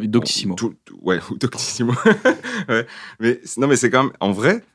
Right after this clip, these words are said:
Speaker 2: en vrai, dans le fond, c'est quand même un problème. C'est-à-dire que, euh, un mot aujourd'hui, ou même une information d'ailleurs, est réduite à, à, à un,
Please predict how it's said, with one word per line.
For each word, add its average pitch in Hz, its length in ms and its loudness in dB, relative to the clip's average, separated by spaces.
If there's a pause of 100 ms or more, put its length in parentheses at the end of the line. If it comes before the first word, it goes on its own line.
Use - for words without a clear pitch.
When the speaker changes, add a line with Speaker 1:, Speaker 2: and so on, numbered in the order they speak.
(160)
Speaker 2:
en 85 140 -2
vrai, 135 140 0
dans 107 100 2
le 85 60 0
fond, 139 180 -8
c'est 147 100 -12
quand 87 120 -6
même 90 100 -4
un 85 80 -6
problème. 113 300 -10 (800)
C'est-à-dire 90 440 -2
que, 92 100 -4
euh, 85 480 -2 (1700)
un 87 160 -4
mot 113 560 2
aujourd'hui, 98 680 -4
ou 98 200 -2
même 127 200 8
une 95 100 6
information 113 580 0
d'ailleurs, 78 280 -8
est 82 140 -10
réduite 95 460 -8
à, 80 480 -8 (1000)
à, - 120 -14 (220)
à 85 240 -4
un, 87 100 -8